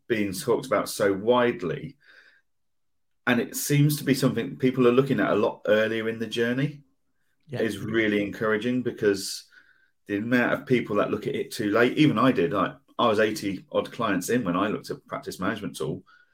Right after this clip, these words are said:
Speaker 1: and it's like, this, it was too late. I should have done it from day one. Um, so to see people talking about practice management and people adopting it earlier in their journey as a firm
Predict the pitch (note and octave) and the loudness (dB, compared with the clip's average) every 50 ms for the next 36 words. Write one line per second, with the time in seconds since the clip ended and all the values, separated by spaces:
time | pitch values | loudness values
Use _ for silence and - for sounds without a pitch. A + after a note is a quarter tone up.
0 | _ _ _ _ _ _ _ _ - F#2+ - - - G2+ F2 - - - - A2 | _ _ _ _ _ _ _ _ -10 -10 -10 -6 -4 -4 -4 -4 -4 -6 -6 -4
1 | A#2+ A#2+ - - - - - - _ _ - A2+ - - - - C#3+ A#2 A2 C3 | -4 -4 -6 -8 -10 -10 -12 -14 _ _ -2 0 0 -2 0 0 2 2 4 2
2 | A#2+ - - - _ - - - - B2+ A#2+ A2+ G#2+ A#2 A2 G#2 G2+ - - - | 2 0 -2 -8 _ -14 -10 -8 -6 -6 -6 -6 -4 -4 -2 -2 -2 -4 -6 -10
3 | _ _ _ _ - - A#2+ A2 G#2+ G2 A2 G#2+ G#2 F#2 F#2+ G2+ F2+ E2 - - | _ _ _ _ -12 -10 -8 -6 2 6 6 6 6 6 2 0 0 -2 -4 -8
4 | - _ _ _ _ _ - G#2 G2+ F#2+ F#2+ F#2 F#2 F#2 F#2+ - - - - - | -16 _ _ _ _ _ -2 0 2 2 2 0 0 -2 -6 -10 -18 -20 -20 -20
5 | - _ - - A2 G2+ - - - D3 D3 C#3+ C#3+ C#3+ C#3+ C3+ C#3 C3 G#2 - | -20 _ -2 0 0 0 -2 -2 2 4 4 6 6 6 4 4 4 0 -4 -8
6 | - - - B2+ B2 A#2+ B2 - A#2+ G2+ G2 F#2+ G2 F#2 F2+ F2 E2+ - - _ | -10 -4 0 2 2 2 0 -2 -4 -4 0 0 2 2 4 2 0 -2 -8 _
7 | _ _ _ _ _ - - A#2+ - - - G2 - A2 G2+ G2 G2 G2 F#2+ F#2 | _ _ _ _ _ -10 -8 -8 -6 -6 -8 -8 -4 0 2 2 2 2 0 -4
8 | F#2 - - _ _ _ _ _ - G2+ G2+ G2 F#2+ F#2+ - - - - - _ | -6 -6 -10 _ _ _ _ _ -2 -2 -2 -2 -4 -6 -8 -12 -18 -20 -20 _
9 | _ _ _ _ _ _ _ _ _ _ _ _ _ _ _ _ _ _ _ _ | _ _ _ _ _ _ _ _ _ _ _ _ _ _ _ _ _ _ _ _
10 | _ _ _ _ _ _ - B2 A#2+ B2+ B2 A2+ G#2 G#2 C3 B2+ - - B2 A2 | _ _ _ _ _ _ 2 2 4 6 4 4 4 6 4 4 4 2 -4 -4
11 | G#2+ - - - _ - A#2+ A#2 A#2 A#2 A2+ A2 G#2+ G#2+ G#2 G2+ G2+ G2+ F#2+ G2 | -4 -6 -6 -4 _ 4 6 6 6 6 4 4 2 2 2 2 2 2 2 2
12 | A2 A2 A2 G#2+ G2+ G2 G2 F#2+ F2+ F#2+ - - - B2 F#2+ D2 D2 - F2+ F#2+ | 0 -2 0 0 0 0 0 0 0 -2 -2 2 4 4 4 4 0 -4 -6 -10
13 | - | -12